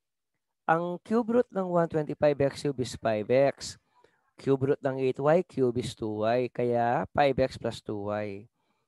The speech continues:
Kapag in-square ko yan, equal dito sa twenty-five X squared. Kapag in-square ko ang two Y equal sa last term, tama? Kapag pinag-multiply ko ang five X and two Y equal sa gitna,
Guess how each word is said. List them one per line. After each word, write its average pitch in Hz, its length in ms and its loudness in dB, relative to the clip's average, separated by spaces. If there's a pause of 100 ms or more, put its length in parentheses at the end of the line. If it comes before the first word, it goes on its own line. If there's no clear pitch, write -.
(240)
Kapag 196 400 2
in-square 233 400 0
ko - 140 -12
yan, 127 420 2
equal 127 400 -2
dito 117 560 -4 (640)
sa - 160 -10
twenty-five 120 480 -2
X - 240 -6
squared. 147 320 -4 (500)
Kapag 175 400 0
in-square 202 420 6
ko - 160 0
ang 185 240 4
two 151 240 2
Y 147 240 2
equal 131 240 0
sa 123 160 -4
last 117 320 -4
term, 170 400 -6 (400)
tama? 117 480 -4 (640)
Kapag 226 240 4
pinag-multiply 208 720 4
ko 190 160 2
ang 165 180 6
five 156 300 4
X 143 160 0
and 135 160 -2
two 131 320 2
Y 160 320 0
equal 135 320 0
sa - 160 -6
gitna, 123 560 -6